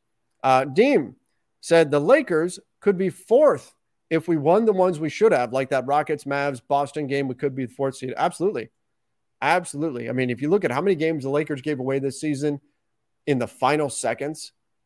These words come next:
how many games they lost because the referees missed a call, there were at least four. I mean, flip four games on the, on the schedule here. That's a big, big difference in, uh, in the standings right now, if you can get that.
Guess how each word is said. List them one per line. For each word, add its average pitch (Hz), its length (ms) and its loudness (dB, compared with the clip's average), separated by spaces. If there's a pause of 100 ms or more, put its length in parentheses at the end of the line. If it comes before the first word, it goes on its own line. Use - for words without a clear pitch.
(120)
how 147 140 0
many 175 180 2
games 151 320 2
they 135 120 0
lost 127 360 -2
because 135 260 -6
the 131 80 -6
referees 127 440 -4
missed 131 220 -6
a 135 60 -8
call, 127 300 -2
there 123 100 -2
were 123 120 -2
at 131 140 -10
least 175 340 -4
four. 143 380 -2 (1300)
I 139 60 -2
mean, 135 160 0
flip 208 420 -4
four 185 280 -2
games 151 400 -2
on 135 120 0
the, 120 320 -2
on 127 140 -6
the 117 80 -8
schedule 175 420 -2
here. 233 320 0 (560)
That's 143 260 -2
a 135 60 -4 (200)
big, 165 480 0
big 156 200 -4
difference 139 480 -6 (480)
in, 127 400 0
uh, 117 320 -4
in 127 140 -8
the 120 60 -6
standings 117 440 -4
right 107 160 -6
now, 98 220 -8 (800)
if 127 160 -4
you 127 80 -4
can 123 100 -4
get 120 180 -4
that. 107 240 -4